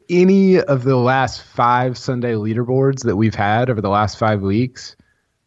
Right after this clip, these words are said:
at the Masters, I mean, people are just gonna melt. They're just gonna melt away. I mean,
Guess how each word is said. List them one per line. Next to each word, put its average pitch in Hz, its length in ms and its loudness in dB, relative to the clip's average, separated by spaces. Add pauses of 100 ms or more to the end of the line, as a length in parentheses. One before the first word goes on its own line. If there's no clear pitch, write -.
(140)
at 110 120 -2
the 110 60 -2
Masters, 117 840 -4
I 139 60 2
mean, 151 120 4
people 156 300 0
are 131 60 0
just 107 200 -6
gonna 110 160 -2
melt. 107 640 -4 (300)
They're 131 140 0
just 135 100 -2
gonna 156 160 2
melt 120 400 0
away. 120 500 -2 (640)
I 127 60 -4
mean, 131 380 2